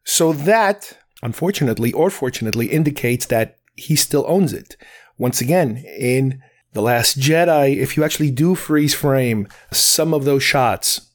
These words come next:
uh, not all of them, because all of them don't show you everything. There's three flashbacks,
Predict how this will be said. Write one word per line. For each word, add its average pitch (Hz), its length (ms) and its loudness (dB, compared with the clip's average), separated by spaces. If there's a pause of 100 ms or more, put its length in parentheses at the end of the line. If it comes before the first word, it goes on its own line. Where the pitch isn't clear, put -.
(100)
uh, 135 140 -12
not 170 220 0
all 180 160 4
of 117 80 -2
them, 107 160 -10
because 110 220 -4
all 131 180 2
of 143 60 4
them 139 100 2
don't 135 180 0
show 135 160 -2
you 123 180 2
everything. 113 480 -2 (340)
There's 113 240 0
three 170 460 0
flashbacks, 127 920 -2